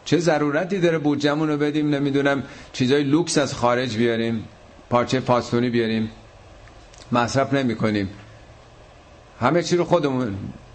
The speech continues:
اگه بلد نیستیم، حقمون همینه. ما هم باید رو پای خودمون باشیم. ما چی کم داریم از انگلیسا؟ در یکی از سخنرانیاش، اه،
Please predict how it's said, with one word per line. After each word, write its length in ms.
اگه 220
بلد 300
نیستیم، 640
حقمون 420
همینه. 440
ما 200
هم 120
باید 180
رو 80
پای 200
خودمون 320
باشیم. 280
ما 140
چی 160
کم 260
داریم 260
از 120
انگلیسا؟ 580
در 120
یکی 240
از 120
سخنرانیاش، 800
اه، 440